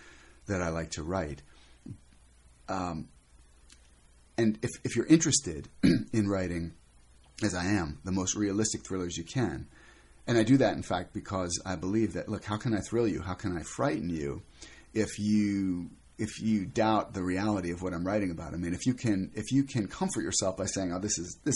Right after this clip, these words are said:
isn't real. This would never happen. It couldn't be happening," <clears throat> then you won't be nearly as afraid. You won't be nearly as thrilled. For this reason, I include a lot of, uh, primary sources in the back of my recent books, because, again, I know that w-, in, in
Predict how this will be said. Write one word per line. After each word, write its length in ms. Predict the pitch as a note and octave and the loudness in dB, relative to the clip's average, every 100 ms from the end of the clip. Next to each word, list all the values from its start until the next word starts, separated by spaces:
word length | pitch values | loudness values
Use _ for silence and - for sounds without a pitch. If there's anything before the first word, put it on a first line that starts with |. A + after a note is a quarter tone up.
| E2+ | 0
isn't 200 | B1 - | -4 -8
real. 300 | - - - - - - - - | -4 0 0 0 -2 -4 -6 -2
This 180 | A2+ - | 0 0
would 120 | F#2 | 0
never 240 | E2+ D2 | 0 -2
happen. 360 | D2+ D2+ - D#2 | -4 -6 -6 -8
It 80 | D#2 | -8
couldn't 220 | - C2+ | -8 -8
be 100 | C2+ | -6
happening," 440 | F2+ D#2 E2 C#2 B1 | -6 -8 -8 -8 -2
<clears throat> 40 | - | 6
then 440 | - - A2+ A#2+ | 8 8 4 6
you 80 | B2+ | 8
won't 100 | C3 | 6
be 60 | B2 | 6
nearly 300 | B2+ A#2+ G#2 | 4 4 2
as 100 | F#2+ | 0
afraid. 460 | F2 C#3 C3 E2+ - - - - - - - - - | -4 -2 0 -2 -6 -20 -20 -20 -20 -20 -20 -20 -10
You 120 | G#2+ G#2 | 0 2
won't 160 | F2+ | 2
be 120 | E2+ | -2
nearly 300 | D#2 D2+ C#2+ | -6 -6 -8
as 120 | D#2+ - | -8 -8
thrilled. 300 | - A#2+ D#2 - - - - | -4 -2 -2 -8 -18 -20 -12
For 100 | - | 4
this 160 | C#3+ C3+ | 6 8
reason, 220 | C#3+ B2 | 8 8
I 80 | G#2+ | 6
include 280 | F#2+ B2 G2+ | 4 0 0
a 20 | |
lot 320 | F2+ F#2 G2 | 0 -2 -2
of, 420 | F#2+ F2+ E2 E2+ F#2+ | 0 -2 -4 -8 -6
uh, 260 | D#2+ D#2+ | -6 -6
primary 400 | - - F#2 E2+ | -6 -2 -2 0
sources 600 | - G#2+ A#2+ E2+ C#2+ - - - - - - | 0 -2 -2 -4 -4 -8 -12 -20 -20 -10 2
in 440 | G#2+ F2 E2 E2 | 4 4 0 -2
the 80 | - | -4
back 320 | D#2+ F2+ F2 | -4 -4 -4
of 180 | F2 E2 | -4 -2
my 160 | F2 E2+ | -2 -2
recent 400 | E2+ E2+ E2+ D2+ | 0 0 -2 0
books, 340 | B2+ - - | 0 0 -4
because, 280 | - - F2 | -8 -6 -2
again, 240 | G#2 D3 G2+ | 4 6 6
I 60 | |
know 100 | G#2+ | 4
that 180 | G2 - | 4 0
w-, 140 | G#2 | -6
in, 220 | G2 G2 - | -2 -2 -2
in 360 | G2+ G2 F#2+ | 0 0 0